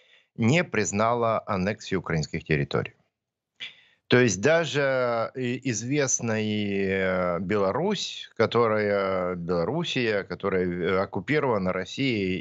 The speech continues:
и, по сути, является марионеткой в руках Путина, э, официально не признала, э,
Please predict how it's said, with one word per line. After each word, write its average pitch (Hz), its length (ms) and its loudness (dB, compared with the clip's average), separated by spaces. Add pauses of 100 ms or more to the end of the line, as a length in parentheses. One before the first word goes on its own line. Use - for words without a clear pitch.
и, 87 40 -4
по 92 140 -2
сути, 113 380 -2
является 92 600 2
марионеткой 101 680 0
в 76 60 -12
руках 85 380 0 (100)
Путина, 123 560 0 (880)
э, 101 360 6 (100)
официально 117 920 0 (240)
не 117 340 0
признала, 95 800 0 (180)
э, 85 380 -2